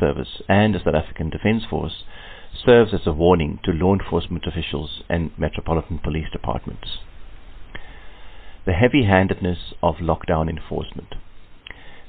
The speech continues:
Since the commencement of the lockdown, there has been a spike in the number of complaints of the security forces' heavy-handedness in enforcing the lockdown regulations.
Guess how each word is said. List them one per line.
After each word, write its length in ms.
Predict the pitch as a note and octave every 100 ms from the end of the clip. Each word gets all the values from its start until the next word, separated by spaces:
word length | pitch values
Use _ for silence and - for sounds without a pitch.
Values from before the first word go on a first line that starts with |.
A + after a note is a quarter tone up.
| -
Since 200 | C#3+ D#3
the 80 | D3+
commencement 640 | - A2 A2+ - G2 E2+ - -
of 180 | F#2 F2+
the 60 | F2+
lockdown, 560 | E2 F#2+ - C#2 D2+ D#2+
there 100 | F2
has 180 | G2
been 140 | - F2+
a 180 | E2 -
spike 360 | - A2 G#2+
in 80 | -
the 80 | F#2
number 300 | F2 F2 F2+
of 160 | E2 -
complaints 580 | D#2 - G2+ F#2+ G2 - - - - - -
of 80 | E2+
the 100 | E2
security 420 | - - A2+ A2 F2+
forces' 440 | - F2+ - F#2+ - -
heavy-handedness 840 | G3 A2 F2+ A2 - - D2 - - - - - -
in 80 | -
enforcing 560 | E2+ - G2+ G2 - F#2
the 80 | E2+
lockdown 480 | D#2 - D#2+ D#2
regulations. 800 | D#2 D#2+ D#2 - - - - -